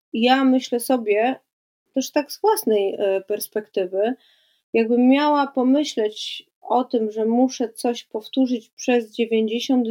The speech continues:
dni i wypełnić to zadanie, to istnieje duże prawdopodobieństwo, że bardziej bym się skupiła na, e, wypełnieniu samego, e, samej czynności, na tym, żeby wytrwać,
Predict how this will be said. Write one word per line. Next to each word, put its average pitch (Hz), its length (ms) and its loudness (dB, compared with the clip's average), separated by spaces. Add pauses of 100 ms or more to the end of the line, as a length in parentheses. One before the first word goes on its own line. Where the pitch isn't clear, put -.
(140)
dni 226 520 2
i 208 60 -6
wypełnić 226 720 0
to 220 140 -4
zadanie, 214 720 -4 (420)
to 247 60 -2
istnieje 254 380 4
duże 262 200 0
prawdopodobieństwo, 240 1000 0
że 233 100 -2
bardziej 254 380 0
bym 240 200 -2
się 233 440 0 (320)
skupiła 262 580 2
na, 247 580 2
e, 226 760 0 (680)
wypełnieniu 262 680 4
samego, 247 800 2 (400)
e, 247 60 -4
samej 254 340 2
czynności, 247 800 0
na 226 140 0
tym, 220 200 -2 (420)
żeby 226 320 0
wytrwać, 269 760 -4